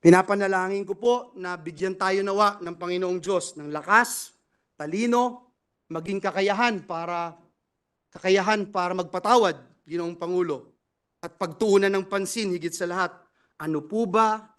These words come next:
ang tunay na kailangan ng bayan ngayon? At ipanalo natin ang taong bayan. Sa halip na pagtuunan natin ng pansin kung sinong mas magaling, kung sinong mas magandang lalaki o kung sino man ang mas mayabang.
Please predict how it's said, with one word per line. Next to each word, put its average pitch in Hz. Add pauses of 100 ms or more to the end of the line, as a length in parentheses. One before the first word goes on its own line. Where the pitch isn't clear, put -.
ang -
tunay 185
na 165
kailangan 151
ng 147
bayan 143
ngayon? 185 (480)
At -
ipanalo 254
natin 240
ang 202
taong 180
bayan. 151 (560)
Sa 196
halip 220
na 202 (480)
pagtuunan 233
natin 226
ng 226
pansin 220
kung 180
sinong 180
mas 180
magaling, 180 (420)
kung 147
sinong 151
mas 160
magandang 165
lalaki 156
o 156
kung 160
sino 160
man 175
ang 147
mas 151
mayabang. 139